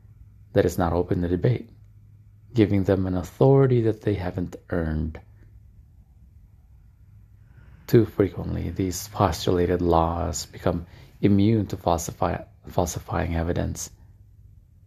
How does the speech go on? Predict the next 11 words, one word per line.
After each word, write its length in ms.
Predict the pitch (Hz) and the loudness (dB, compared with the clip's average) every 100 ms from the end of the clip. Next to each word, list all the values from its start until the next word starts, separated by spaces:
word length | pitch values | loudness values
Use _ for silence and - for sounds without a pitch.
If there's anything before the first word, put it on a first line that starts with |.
| - _ - - | -20 _ -12 4
Any 260 | 117 131 120 | 6 6 4
new 260 | 110 110 | 2 0
evidence 560 | - 92 98 82 82 80 | 0 -2 -2 -2 -4 -6
is 300 | - 85 - | -6 -6 -8
interpreted 680 | 95 90 - 113 110 107 101 | -6 -6 -2 -2 0 0 0
through 260 | - 107 107 | 0 2 4
the 140 | 107 | 2
lens 420 | 92 90 87 - - | 2 -2 -6 -10 -6
of 220 | 92 85 101 | -4 -4 -4
the 80 | |
theory. 540 | 87 - 87 82 82 | -4 -2 -2 -2 -8